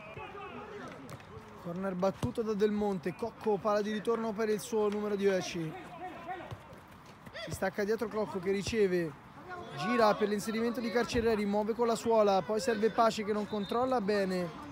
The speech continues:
Pace alza la testa, serve Niceforo che si è proposto a destra, Niceforo per la porta, va, ma la palla è alta.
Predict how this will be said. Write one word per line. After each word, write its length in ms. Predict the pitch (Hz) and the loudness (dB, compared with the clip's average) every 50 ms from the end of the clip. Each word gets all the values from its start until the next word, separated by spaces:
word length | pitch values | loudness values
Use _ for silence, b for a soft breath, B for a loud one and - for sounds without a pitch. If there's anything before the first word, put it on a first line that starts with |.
| - - - - - | -14 -14 -16 -4 0
Pace 240 | 220 233 226 - | 0 2 2 2
alza 220 | 247 233 - - 240 | 0 0 2 2 4
la 120 | 226 226 | 4 4
testa, 440 | 202 214 202 190 185 - - - 185 | 4 4 4 4 2 0 -2 -2 -2
serve 840 | - - - 220 214 214 220 220 202 190 190 214 214 214 208 214 208 - - - - - - - - - - | -2 -2 0 4 4 4 4 4 0 2 6 8 10 10 8 8 6 2 -8 -10 -12 -12 -14 -12 -12 -8 -6
Niceforo 480 | 180 185 156 240 233 226 - 247 240 | -6 -2 0 0 0 2 2 2 2
che 100 | 226 240 | 2 2
si 100 | 233 - | 0 0
è 40 | 240 208 | 0 0
proposto 340 | 226 226 208 233 226 - 240 | 0 0 0 0 0 0 0
a 20 | |
destra, 280 | 214 208 214 - - 214 | 0 2 0 2 0 0
Niceforo 640 | 202 208 202 - 277 302 339 339 339 330 320 294 | 0 0 2 8 10 10 10 10 8 8 8 8
per 160 | 233 294 285 | 10 8 8
la 160 | 277 277 277 277 | 8 8 6 8
porta, 720 | 277 277 277 269 254 226 - - 247 233 226 220 214 208 | 8 8 8 8 8 4 4 6 8 8 10 10 8 6
va, 420 | 190 175 226 233 254 262 269 247 226 - - - - - - | 6 6 8 10 10 10 8 8 4 -2 -6 -8 -8 -8 0
ma 160 | 202 226 233 | 4 4 8
la 140 | 247 247 - | 8 8 8
palla 300 | - 277 269 269 269 269 | 8 8 10 10 10 10
è 80 | 269 | 10
alta. 640 | 269 269 262 262 262 233 - - 233 214 196 185 156 | 12 12 12 12 10 8 4 6 8 8 8 8 6